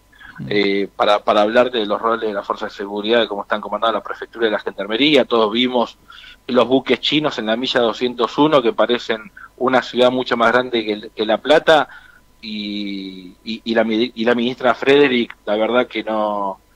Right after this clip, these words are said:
Speaker 2: que, que no da respuesta a la situación. Estamos viviendo situaciones de violencia, de mucha violencia en el sur, y esto es muy importante que los platenses lo sepan, eh, de acciones armadas de grupos radicalizados mapuches, eh, contra,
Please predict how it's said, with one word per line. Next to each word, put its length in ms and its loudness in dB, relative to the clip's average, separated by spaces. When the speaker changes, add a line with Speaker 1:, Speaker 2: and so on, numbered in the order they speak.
Speaker 2:
que, 100 -2
que 220 -4
no 160 2
da 140 6
respuesta 400 -2
a 40 -2
la 80 -4
situación. 680 2
Estamos 400 0
viviendo 320 2
situaciones 580 -4
de 80 0
violencia, 600 2
de 80 0
mucha 320 -2
violencia 520 -2
en 60 -4
el 120 -10
sur, 340 0
y 60 -2
esto 180 0
es 60 -4
muy 220 -2
importante 580 0
que 100 -8
los 160 -4
platenses 520 -4
lo 100 -2
sepan, 480 0
eh, 300 2
de 80 2
acciones 400 -2
armadas 540 4
de 100 -6
grupos 300 -6
radicalizados 720 0
mapuches, 640 -2
eh, 220 -2
contra, 500 0